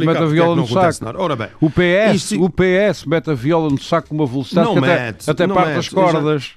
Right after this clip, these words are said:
Speaker 1: Não, mas
Speaker 2: Faz
Speaker 1: repara,
Speaker 2: favor.
Speaker 1: Armando, de-, deixa-me concluir, deixa-me concluir. Portanto, o, o, esta solução, eh, de apoio parlamentar exigia uma atuação,
Speaker 2: Aham.
Speaker 1: eh, para além de muito diálogo, tinha que ter uma,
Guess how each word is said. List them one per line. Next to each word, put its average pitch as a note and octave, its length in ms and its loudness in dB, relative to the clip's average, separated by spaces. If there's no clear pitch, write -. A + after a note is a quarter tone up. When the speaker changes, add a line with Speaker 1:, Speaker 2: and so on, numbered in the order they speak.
Speaker 1:
Não, D3 280 -4
mas D3 140 -4
Speaker 2:
Faz D3 280 -4
Speaker 1:
repara, C3+ 180 -2
Speaker 2:
favor. A2 180 -2
Speaker 1:
Armando, B2+ 260 -4
de-, F3 180 -4
deixa-me D#3 280 -4
concluir, G2+ 300 -10
deixa-me A2+ 240 -12
concluir. - 240 -20
Portanto, - 280 -12
o, G3+ 220 -4
o, G#3 80 -4
esta E3+ 340 -4
solução, - 560 -8
eh, G#2+ 460 -6
de A#2+ 100 -6
apoio G#2 260 -6
parlamentar A2+ 680 -6
exigia A#2+ 720 -4
uma B2 280 -4
atuação, A2+ 680 -8
Speaker 2:
Aham. G2+ 240 -6
Speaker 1:
eh, A#2 220 -4
para A2+ 160 -8
além B2+ 200 -2
de G#2 80 -4
muito A#2 240 -2
diálogo, A2+ 440 -6
tinha A#2 240 -6
que - 80 -18
ter A#2+ 220 -6
uma, A2 400 -6